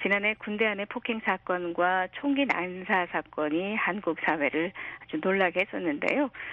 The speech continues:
그동안 관습적으로 또 음성적으로 이어져온 군대 악습이 없어져야 한다는 지적이 계속돼 왔었습니다. 오늘 한국 육군의 한 관계자가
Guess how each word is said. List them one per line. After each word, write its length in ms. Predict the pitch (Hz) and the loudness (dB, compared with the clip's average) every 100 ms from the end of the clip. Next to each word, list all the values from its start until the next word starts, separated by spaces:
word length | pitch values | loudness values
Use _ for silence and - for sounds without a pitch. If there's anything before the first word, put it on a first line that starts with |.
| - - | -12 -6
그동안 360 | - 233 254 269 | -2 2 2 2
관습적으로 920 | - 190 208 240 - 202 175 160 190 - | 0 0 -2 -6 0 0 0 -4 -6 -4
또 100 | - | 0
음성적으로 720 | 196 220 240 247 233 202 196 | 2 4 4 0 0 0 0
이어져온 600 | 160 180 170 143 170 208 | 2 2 2 2 0 -2
군대 380 | - 190 175 160 | -6 -2 2 2
악습이 420 | 175 - - - | 0 -4 -6 -4
없어져야 600 | - 185 - 233 226 208 | -2 -2 0 0 0 -2
한다는 320 | 185 175 160 165 | -2 0 -2 0
지적이 540 | 202 185 160 - 196 233 - - - | 0 2 0 0 -4 -4 -10 -16 -4
계속돼 460 | 180 - - - | -2 -2 -4 -2
왔었습니다. 760 | 175 156 - - - - - - - - - - - | 0 0 -4 -10 -8 -6 -4 -4 -2 -2 -2 -6 -4
오늘 160 | 214 254 | 0 2
한국 560 | 254 285 277 285 277 | 4 2 4 4 4
육군의 280 | 233 - 254 | 0 0 0
한 140 | 262 254 | 0 -2
관계자가 880 | 214 214 214 208 180 156 151 320 | -2 0 2 2 2 2 2 0